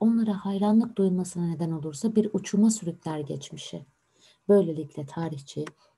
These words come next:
yalnızca olağanüstü bir yanlışlık yapmakla kalmaz,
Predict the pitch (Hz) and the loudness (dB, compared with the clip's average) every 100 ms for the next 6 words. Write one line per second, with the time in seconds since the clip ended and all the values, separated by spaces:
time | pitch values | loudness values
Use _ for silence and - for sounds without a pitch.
0 | - - 196 185 175 165 165 156 156 151 | -12 2 4 4 4 0 -2 -2 -2 -6
1 | 139 - 151 143 151 147 143 - - 156 | -8 -8 -6 -4 -4 -6 -8 -10 -10 -8
2 | 139 156 143 151 - 147 143 143 143 | -8 -8 -8 -10 -8 -4 -2 -2 -6